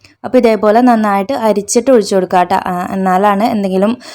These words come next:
ആം, പാലിൽ കട്ടകളൊക്കെ ഉണ്ടാവും. നമ്മൾ ടോഫി ചേർത്തതും അതേപോലെ ജലാറ്റിനൊക്കെ ചേർത്തതാണ്. അപ്പോൾ അതുകൊണ്ട്, ആ, ഇതിൽ മിക്സ് ആവാത്ത, ആ, എന്തെങ്കിലുമൊക്കെ ഉണ്ടെങ്കിൽ ഇതേപോലെ അരിച്ചു കൊടുത്തിട്ട്, ആ, ചേർക്കുക. ആ,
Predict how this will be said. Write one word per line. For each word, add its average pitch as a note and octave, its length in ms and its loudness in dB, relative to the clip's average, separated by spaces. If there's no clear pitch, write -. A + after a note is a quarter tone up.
ആം, F#3 600 -4
പാലിൽ F#3+ 460 2
കട്ടകളൊക്കെ F#3+ 500 0
ഉണ്ടാവും. F#3 180 -2
നമ്മൾ F#3+ 200 -2
ടോഫി G3+ 340 0
ചേർത്തതും G3 680 0
അതേപോലെ F#3 440 0
ജലാറ്റിനൊക്കെ F#3 720 0
ചേർത്തതാണ്. F#3 640 0
അപ്പോൾ A3 120 -6
അതുകൊണ്ട്, G3 600 0
ആ, F#3 300 -2
ഇതിൽ F#3 300 0
മിക്സ് G#3 300 -4
ആവാത്ത, F#3+ 460 2
ആ, G#3+ 420 -2
എന്തെങ്കിലുമൊക്കെ G#3 420 0
ഉണ്ടെങ്കിൽ G3+ 320 -2
ഇതേപോലെ G3+ 400 0
അരിച്ചു F#3+ 340 -2
കൊടുത്തിട്ട്, F#3+ 560 -2
ആ, F3+ 180 -4
ചേർക്കുക. F#3+ 580 -2
ആ, F#3 240 -4